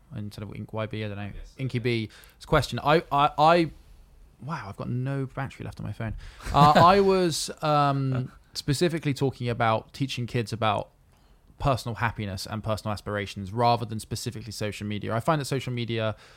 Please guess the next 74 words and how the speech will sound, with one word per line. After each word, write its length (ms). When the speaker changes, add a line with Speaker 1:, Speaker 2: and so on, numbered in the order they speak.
Speaker 1:
is 100
too 160
heavily 260
focused 360
on 60
it. 40
It's 80
a 40
format. 580
It's 120
Speaker 2:
Yeah. 60
Speaker 1:
a 40
medium. 480
Speaker 2:
Don't 100
Speaker 1:
You 40
Speaker 2:
believe 160
Speaker 1:
know, 60
Speaker 2:
everything 240
you 40
see, 180
Speaker 1:
it, 80
it, 40
Speaker 2:
everything 220
Speaker 1:
yeah. 140
Speaker 2:
you 60
read. 320
Fa-, 180
Speaker 1:
We, 100
Speaker 2:
like, 80
Speaker 1:
we, 80
Speaker 2:
fake 200
news 180
is 120
out 160
there. 300
Speaker 1:
well, 120
we've 140
done 140
the 60
same 180
thing 220
with 100
film 280
in 60
the 60
past, 400
you 60
know, 160
with, 180
like, 180
saying, 220
like, 280
"Oh, 200
this 180
film's 340
really 320
scary," 540
or 80
"This 140
film's," 220
I 80
don't 160
think 260
it's 160
wise 280
to 80
focus 260
on 100
the 60
medium. 320
I 80
think 140
it's 120
m-, 200